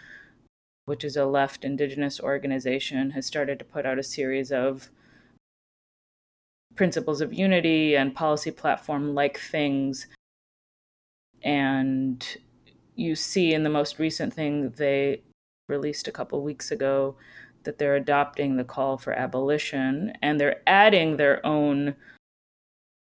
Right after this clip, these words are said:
dimensions to it. So, for example, it's the first policy platform that I've seen that in its call for abolition is also calling for the abolition of the child welfare system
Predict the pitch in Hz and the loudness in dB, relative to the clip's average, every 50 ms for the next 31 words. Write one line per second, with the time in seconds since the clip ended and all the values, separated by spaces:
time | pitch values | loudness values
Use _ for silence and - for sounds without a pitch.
0 | _ _ _ _ _ _ - 165 156 160 165 180 190 - - 170 160 151 - - | _ _ _ _ _ _ -2 -2 2 4 4 4 4 2 2 -2 -2 -2 -4 -4
1 | - 156 147 143 143 - 160 151 - - 147 143 131 147 165 151 151 156 147 - | -2 2 2 2 2 0 -4 -4 -2 -2 -2 -2 -2 -2 -2 -2 0 -2 0 0
2 | 143 143 143 147 147 147 - - 151 - - - 156 - - 165 170 165 - - | 2 4 4 4 4 2 2 0 -4 -4 -6 -10 -10 -2 0 0 0 0 -2 0
3 | 180 156 151 151 - 170 - - 165 151 - - - 151 143 143 143 143 139 143 | 2 2 2 2 -2 -6 -8 -2 -2 0 0 0 -2 -4 -2 -2 -2 -2 0 0
4 | 143 147 151 151 151 - - - 156 143 143 139 139 139 135 139 139 - - - | 2 2 2 2 0 -6 -8 -6 -4 -2 -2 -2 -2 -2 -4 -6 -8 -12 -14 -20
5 | - - - _ _ _ _ _ _ - 160 143 139 127 - - - 151 147 127 | -20 -20 -20 _ _ _ _ _ _ 0 2 4 4 2 0 0 -4 -4 -2 -4
6 | - - - - - 196 180 180 175 170 - 180 - 147 147 147 147 143 147 147 | -4 -6 -8 -4 4 6 6 6 6 4 0 0 0 2 2 2 2 2 2 0
7 | - - 151 143 139 139 135 139 131 131 - 135 139 131 - - - - 156 156 | -2 -4 -4 -2 -2 -2 -2 -2 -4 -4 -4 -4 -6 -6 -8 -8 -2 2 2 2
8 | 156 151 - - 151 143 139 139 139 139 139 135 - - - _ _ _ - - | 2 0 0 2 2 4 4 4 2 0 0 -2 -4 -12 -20 _ _ _ -6 -2
9 | 160 143 139 147 143 - - 143 135 139 139 - 135 135 143 139 139 139 - - | 0 0 0 0 -2 -4 -6 -4 -2 0 0 0 0 0 2 0 0 0 -2 -4
10 | 147 139 127 131 127 - - 139 139 139 131 131 151 151 160 160 - - 147 139 | -6 -4 -4 -4 -6 -6 -6 -6 -6 -6 -6 -2 2 2 2 2 0 -2 -4 -4
11 | 139 - - 123 - - - - 139 147 175 220 233 226 | -4 -4 -6 -8 -8 -8 -8 -8 -6 -2 -2 -2 -2 -2